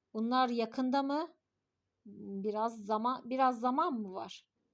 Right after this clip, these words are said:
Evet, biraz zaman var ama olacak.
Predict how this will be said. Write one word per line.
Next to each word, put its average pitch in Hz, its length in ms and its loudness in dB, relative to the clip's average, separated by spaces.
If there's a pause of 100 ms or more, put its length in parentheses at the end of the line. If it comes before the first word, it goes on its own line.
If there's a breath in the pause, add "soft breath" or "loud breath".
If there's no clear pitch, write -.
(800)
Evet, 170 480 -10
biraz 196 300 -6
zaman 180 440 -8
var - 160 -16
ama 277 280 2
olacak. 226 500 2